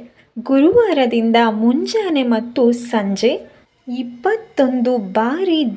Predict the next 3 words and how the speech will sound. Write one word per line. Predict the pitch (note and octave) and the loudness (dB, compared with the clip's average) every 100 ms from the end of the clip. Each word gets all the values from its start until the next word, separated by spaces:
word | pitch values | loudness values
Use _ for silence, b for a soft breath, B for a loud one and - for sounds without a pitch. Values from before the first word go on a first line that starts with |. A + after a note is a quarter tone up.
| - | -4
ಜಪಿಸಿದರೆ | A3 A3+ G4 - D#4+ B3 A3+ B3+ A3+ A#3+ - | -6 -4 -6 -2 0 2 2 2 -2 -4 -2
ಪ್ರಯೋಜನಗಳನ್ನು | A3+ A#3 C#4 A4 - F#4+ C4 A3+ A3 E4+ D#4 E4 - _ _ _ _ _ A#3 | 2 2 2 -2 -2 0 2 2 0 -2 -2 -4 -10 _ _ _ _ _ -6
ಪಡೆದುಕೊಳ್ಳುವಿರಿ. | A3+ B3 C4 C4+ C4+ C4 B3+ B3+ B3 | -4 -2 -4 0 2 4 4 4 0